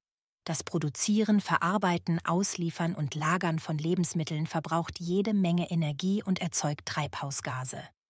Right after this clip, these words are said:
Ein effektiver Ansatz zur Reduzierung der Treibhausgasemissionen und zur Förderung des Klimaschutzes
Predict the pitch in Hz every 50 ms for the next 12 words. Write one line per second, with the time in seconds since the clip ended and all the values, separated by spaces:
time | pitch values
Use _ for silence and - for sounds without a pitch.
0 | _ _ _ _ _ _ _ _ _ _ _ - 160 147 143 - - 143 - 131
1 | - - - 160 156 143 135 - - 147 151 151 - 151 - - - - 147 139
2 | - 147 139 - 147 - - 170 170 165 - 156 147 147 151 - - - 175 196
3 | - - 151 147 143 - - 156 165 165 - - 160 160 151 - - 170 170 170
4 | 175 175 180 - - - - _ - - 220 226 - - - 156 143 - - 165
5 | 175 175 165 147 156 156 151 - 143 - - - - 196 208 208 202 190 - -
6 | 190 170 - - 185 180